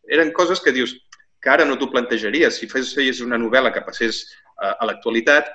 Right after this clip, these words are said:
però quan passa en, en una altra època que no has viscut,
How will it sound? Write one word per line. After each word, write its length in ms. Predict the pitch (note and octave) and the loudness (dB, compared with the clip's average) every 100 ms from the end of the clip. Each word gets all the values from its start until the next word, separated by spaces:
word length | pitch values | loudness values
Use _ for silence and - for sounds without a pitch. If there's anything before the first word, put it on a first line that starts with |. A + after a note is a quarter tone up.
| - - - | -18 -20 -8
però 140 | A#2+ A#2+ | -2 0
quan 220 | B2 A#2 | 0 0
passa 340 | - D3+ D#3+ B2+ A2+ | 0 0 2 0 0
en, 240 | A2 G#2 G#2 | -4 -6 -8
en 120 | G#2+ | -8
una 140 | G#2 B2 | -2 -2
altra 500 | C#3 D3 C#3 C3 B2+ | -2 2 4 6 4
època 300 | C#3 B2 F#2+ | 2 -2 -8
que 100 | - | -6
no 60 | |
has 100 | A#2+ | -6
viscut, 420 | C#3 C#3+ - B2+ | -6 -8 -6 -6